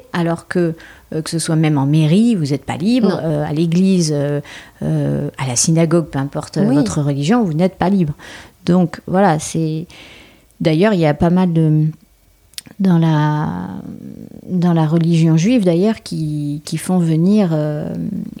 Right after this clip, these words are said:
Speaker 2: Le rabbin.
Speaker 1: le rabbin, et ils font une cérémonie à l'américaine.
Speaker 2: Oui,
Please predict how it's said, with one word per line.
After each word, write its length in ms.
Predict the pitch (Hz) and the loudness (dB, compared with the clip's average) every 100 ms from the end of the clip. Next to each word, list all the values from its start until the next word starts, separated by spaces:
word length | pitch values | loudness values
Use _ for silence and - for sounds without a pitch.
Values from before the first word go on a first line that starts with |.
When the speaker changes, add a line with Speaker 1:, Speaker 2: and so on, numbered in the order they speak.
| - | -8
Speaker 2:
Le 40 | |
rabbin. 280 | 185 165 202 - | -6 -6 -6 -4
Speaker 1:
le 180 | 160 160 | 0 2
rabbin, 640 | 156 147 139 196 240 254 254 | 2 0 0 2 2 2 -2
et 340 | - 160 139 - | -2 -4 -4 -8
ils 80 | - | -8
font 200 | - 240 | -2 0
une 80 | 185 | 0
cérémonie 420 | - 170 160 190 | 0 2 4 4
à 20 | |
l'américaine. 640 | 180 151 151 147 202 254 165 - - | 4 4 2 2 2 2 0 -6 -4
Speaker 2:
Oui, 140 | 226 | 2